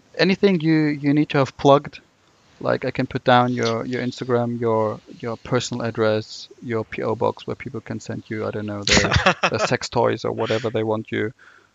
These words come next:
Speaker 1: Uh, I don't know, like, anything. Maybe we just talk about Pax Christi, so to promote that, it's up to you.
Speaker 2: Well,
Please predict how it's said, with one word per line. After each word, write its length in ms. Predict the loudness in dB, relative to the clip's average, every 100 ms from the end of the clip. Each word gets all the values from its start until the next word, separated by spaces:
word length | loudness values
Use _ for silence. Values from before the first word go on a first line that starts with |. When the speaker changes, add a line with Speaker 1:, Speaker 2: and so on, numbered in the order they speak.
| -16 -14 -8
Speaker 1:
Uh, 300 | -4 -2 -2 4
I 100 | 6
don't 160 | 6 4
know, 240 | 2 2
like, 460 | 2 2 2 -8 -18 _ 4
anything. 600 | 6 8 6 6 4 -2 -6
Maybe 360 | 2 6 6 6
we 120 | 2
just 240 | 2 -2 2
talk 240 | 2 2
about 220 | 0 -2
Pax 260 | -2 -6 -6
Christi, 380 | -6 -6 -10 -6
so 280 | -6 -6 -8
to 80 | -12
promote 380 | -10 -8 -6 -2
that, 240 | -2 -2 _ _ -20 -20 _ -4
it's 120 | -2
up 120 | -2
to 100 | -6
you. 60 | -12 _ _ _ _ _ _ _ _ _ _ _ _ _ _ _ _ 0 0 -4 -10
Speaker 2:
Well, 400 | 0 4 4 2